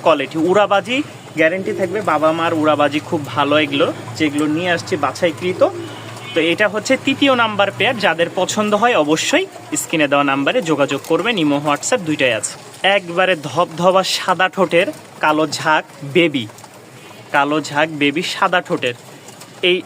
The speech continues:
এই যে সামনে যে ইয়াটা দেখতেছেন, একটা ছোট্ট চুলের মতন, এটাও কিন্তু পড়ে যাবে, বড় হতে হতে এটাও পড়ে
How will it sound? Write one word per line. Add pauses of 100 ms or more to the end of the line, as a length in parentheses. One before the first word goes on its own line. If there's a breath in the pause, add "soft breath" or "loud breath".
(140)
এই
যে
সামনে
যে
ইয়াটা
দেখতেছেন, (160)
একটা (120)
ছোট্ট (160)
চুলের
মতন, (360 loud breath)
এটাও
কিন্তু (100)
পড়ে
যাবে, (100)
বড় (100)
হতে
হতে (120)
এটাও (100)
পড়ে